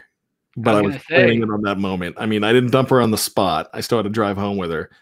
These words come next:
Speaker 1: but, um, I, I was done.
Speaker 2: Wow.
Speaker 1: That, never.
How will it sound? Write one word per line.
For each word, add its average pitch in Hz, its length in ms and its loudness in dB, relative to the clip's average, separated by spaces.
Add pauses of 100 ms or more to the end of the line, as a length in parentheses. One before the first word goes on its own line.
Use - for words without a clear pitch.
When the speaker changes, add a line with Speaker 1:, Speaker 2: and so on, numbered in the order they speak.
(220)
Speaker 1:
but, 101 340 0
um, 101 440 2 (120)
I, 98 220 0
I 107 100 2
was 98 140 -2
done. 82 240 -8 (1400)
Speaker 2:
Wow. 120 280 -2
Speaker 1:
That, 110 220 2 (520)
never. 113 600 0